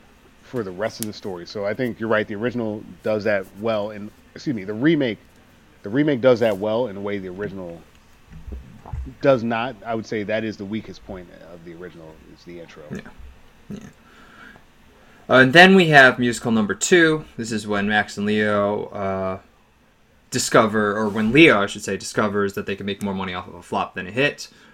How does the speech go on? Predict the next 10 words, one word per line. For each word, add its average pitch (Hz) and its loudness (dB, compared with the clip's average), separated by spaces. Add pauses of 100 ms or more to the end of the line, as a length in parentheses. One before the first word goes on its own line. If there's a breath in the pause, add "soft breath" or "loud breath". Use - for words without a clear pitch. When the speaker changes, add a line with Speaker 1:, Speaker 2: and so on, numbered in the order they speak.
(140 soft breath)
Speaker 2:
They 101 -8
have 98 -6
the 98 -8
song 95 -6
that's 92 -10
We 123 -4
Can 98 -6
Do 113 -2
It. 120 -4 (580 soft breath)
Um, 127 0